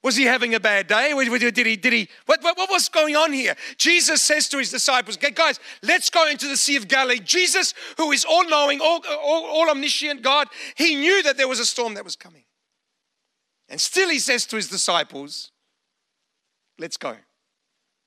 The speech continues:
Now, we could spiritualize this story all we want. We could say, "Well, the disciples had no faith."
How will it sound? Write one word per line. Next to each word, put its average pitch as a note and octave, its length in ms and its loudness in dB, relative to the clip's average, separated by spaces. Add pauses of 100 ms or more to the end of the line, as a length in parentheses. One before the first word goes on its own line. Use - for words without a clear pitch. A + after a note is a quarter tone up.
(840)
Now, G#3+ 80 -6
we D#4+ 80 -2
could C#4 140 -2
spiritualize B3 680 0
this G3 140 0
story G#3+ 480 2 (300)
all A#3+ 160 2
we A3 120 0
want. G3+ 380 2 (240)
We G#3+ 180 0
could A3 200 -2
say, A3+ 200 2
"Well, A#3+ 300 2
the G3+ 80 0
disciples G3+ 560 0
had F3+ 120 0
no D#3 160 -2
faith." C4+ 640 -2